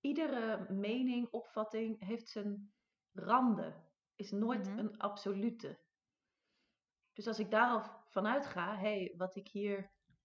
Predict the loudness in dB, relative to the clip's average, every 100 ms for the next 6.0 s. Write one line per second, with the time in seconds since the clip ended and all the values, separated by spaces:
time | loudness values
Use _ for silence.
0 | _ _ _ -10 -4 0 2 2 2 0
1 | -2 -2 0 0 -2 -4 -4 -4 -4 -2
2 | 0 0 0 -2 -2 -6 -6 -4 -2 -2
3 | -2 -4 -2 -2 -2 -4 -10 _ -12 -10
4 | -6 -4 -4 -6 -8 -8 -4 -2 -2 -2
5 | -6 -6 -4 -4 -4 -2 0 2 0